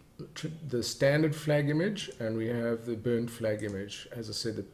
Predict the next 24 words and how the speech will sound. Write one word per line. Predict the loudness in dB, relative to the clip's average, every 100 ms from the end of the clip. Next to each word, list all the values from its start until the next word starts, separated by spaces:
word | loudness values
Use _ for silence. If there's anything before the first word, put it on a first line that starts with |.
| -16 -18 -2
burnt | 6 6 6
fa-, | 4 2
flag | 2 2 2 4
image | 2 2 2
must | 2 2 0
be | -2
a |
P | -2 0 4
A | 4 2 0
A | -2 -6 -14 -20 -20 -16
converted | -6 0 4 4 4
from | 0 -4
P | -2 0
N | 0
G | 0 -2 -2 -8 -18 -20
so | -6 -2
that | -2
the | -2
transparency | -2 0 0 -2 0 0 0 0
layer | 2 2 4 2 0
is, | -2 -2 -4
uh, | -2 -4 -4 -10 -20 -20 -20 -20 -20 -20 -20 -14 -8
is | -4
visible. | -4 -4 -4 -6